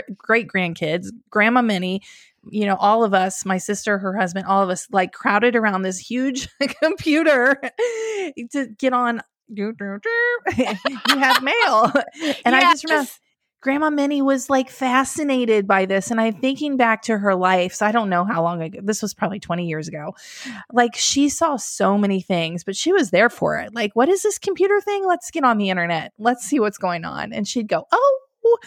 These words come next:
Speaker 1: She'd do this little cute little Southern, "Oh." <laughs> Anyway, it's
Speaker 2: Yeah,
Speaker 1: just
Speaker 2: and e-,
Speaker 1: great
Speaker 2: even
Speaker 1: memory.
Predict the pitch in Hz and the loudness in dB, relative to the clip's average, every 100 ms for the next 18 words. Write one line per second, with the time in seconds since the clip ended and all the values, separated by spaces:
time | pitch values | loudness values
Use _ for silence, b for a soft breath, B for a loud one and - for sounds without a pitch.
0 | B B - 226 202 214 208 - 202 180 | B B -8 -6 -4 -4 -4 -2 2 0
1 | - _ - 240 214 185 180 202 196 190 | -2 _ -8 -6 -4 -4 -2 0 0 -2
2 | 190 _ 349 480 539 539 453 - 262 - | -6 _ 2 4 4 4 2 2 2 2
3 | - 190 214 185 185 190 214 285 349 302 | 2 2 2 2 0 2 2 0 -6 -8
4 | 269 226 - 220 262 359 349 262 277 302 | -8 -10 -16 -12 -4 2 4 4 2 -2
5 | 233 190 _ _ _ _ - 226 - 208 | -6 -18 _ _ _ _ -14 -6 0 2
6 | 214 170 160 180 | 2 0 0 -2